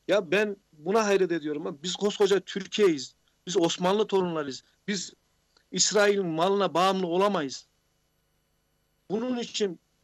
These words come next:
bunda çok büyük önem verirdim buna. Bağım-, dışa bağımlılığı bitirirdim. Kesinlikle dışa bağımlılığı bitirirdim.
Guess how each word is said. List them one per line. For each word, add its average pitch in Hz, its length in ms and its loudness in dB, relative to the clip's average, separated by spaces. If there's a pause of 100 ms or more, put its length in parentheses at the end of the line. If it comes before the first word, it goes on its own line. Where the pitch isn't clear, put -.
bunda 220 300 0
çok 240 240 -6 (160)
büyük 220 280 -4
önem 208 300 2
verirdim 175 420 2
buna. 226 260 -6 (360)
Bağım-, 202 320 2
dışa 202 320 0
bağımlılığı 202 580 2
bitirirdim. 147 480 -8 (320)
Kesinlikle 240 680 0
dışa 185 260 -2
bağımlılığı 180 460 0
bitirirdim. 117 440 -10